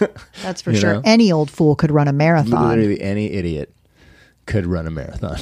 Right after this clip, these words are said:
Speaker 1: <laughs>
Speaker 2: Cut to Chris Gorham wins the New York City Marathon.
Speaker 1: <laughs>
Speaker 2: Oh, I know you're gonna do great. I know
Speaker 1: But
Speaker 2: you're gonna do great 'cause you're, like, sports guy. You know, one thing I didn't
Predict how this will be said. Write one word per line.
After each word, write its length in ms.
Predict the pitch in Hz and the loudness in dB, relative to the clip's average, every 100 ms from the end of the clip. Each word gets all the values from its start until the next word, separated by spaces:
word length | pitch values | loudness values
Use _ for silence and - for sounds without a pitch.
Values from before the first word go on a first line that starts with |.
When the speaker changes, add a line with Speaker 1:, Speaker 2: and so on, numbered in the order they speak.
| - - | -14 -20
Speaker 1:
<laughs> 260 | - - - | -10 -8 -2
Speaker 2:
Cut 240 | 202 170 | -2 -2
to 220 | - 175 165 | 0 0 0
Chris 340 | 175 180 - | -2 -4 -4
Gorham 540 | - 165 139 135 139 139 - | -2 -2 -2 -4 -8 -10 -8
wins 460 | 165 175 180 202 196 | -2 0 2 0 0
the 120 | 175 | -2
New 180 | 170 196 | 2 2
York 340 | 202 196 196 147 | 4 4 2 0
City 360 | - 220 220 | 2 4 4
Marathon. 880 | 220 214 202 180 175 170 160 156 160 - - - | 4 4 4 2 0 -2 -2 -4 -6 -8 -16 -12
Speaker 1:
<laughs> 260 | 185 175 - _ 220 135 _ | -8 -8 -8 _ -16 -16 _
Speaker 2:
Oh, 420 | 214 202 190 180 170 | -2 0 2 2 0
I 140 | 247 | 0
know 140 | 277 240 | 0 2
you're 180 | 240 185 | 2 0
gonna 180 | 180 | -2
do 160 | 160 156 | -4 -6
great. 420 | 143 151 147 139 151 165 165 185 - - | -4 -4 -4 -6 -8 -8 -10 -16 -18 -8
I 80 | 214 | -4
know 100 | 208 | -2
Speaker 1:
But 60 | |
Speaker 2:
you're 120 | 185 170 | -2 -2
gonna 220 | 165 156 | -6 -8
do 160 | 151 | -8
great 240 | 147 151 143 | -8 -10 -8
'cause 160 | 185 | -8
you're, 140 | 196 190 | -8 -8
like, 200 | 180 175 | -8 -10
sports 380 | - 208 208 - | -12 -10 -10 -10
guy. 260 | 151 139 - - - _ | -10 -10 -12 -20 -20 _
You 140 | 208 233 | 0 4
know, 100 | 240 | 4
one 220 | 233 269 | 4 0
thing 160 | 294 262 | 0 0
I 80 | 202 | 0
didn't 420 | 196 202 196 | 0 0 0